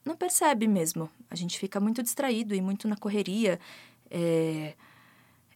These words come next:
e, e sai correndo e, e toma café. E aí toma o café, mas nem toma o café, né? Engole o café e, e, sei lá, tá com a cabeça no que tem que fazer daqui a pouco. Ou falando no telefone, lendo o jornal. E,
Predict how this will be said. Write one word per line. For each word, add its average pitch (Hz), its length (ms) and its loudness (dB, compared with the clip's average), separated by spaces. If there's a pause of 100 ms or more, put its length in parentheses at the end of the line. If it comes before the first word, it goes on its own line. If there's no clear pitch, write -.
(140)
e, 175 240 -6 (160)
e 185 120 -4
sai 202 180 2
correndo 185 640 0
e, 170 340 -2
e 190 80 -8
toma 185 180 0
café. 220 520 2 (280)
E 202 100 -2
aí 202 140 4
toma 214 220 2
o - 20 2
café, 220 320 2
mas 208 140 4
nem 247 100 4
toma 233 220 4
o 214 40 2
café, 226 380 2
né? 208 120 4
Engole 202 300 6
o 196 40 -2
café 220 420 2
e, 180 260 -2 (100)
e, 240 220 -6 (120)
sei 220 220 0
lá, 180 300 6 (140)
tá 202 140 -4
com 202 60 2
a 196 40 -2
cabeça 196 460 0
no 190 120 2
que - 120 -12
tem 196 120 -2
que - 80 -8
fazer 190 200 -2
daqui 185 180 -2
a - 40 -10
pouco. 208 420 -2
Ou 185 180 2 (140)
falando 196 340 0
no 185 100 -4
telefone, 202 640 0
lendo 202 240 2
o 202 60 0
jornal. 190 540 2
E, 180 220 -4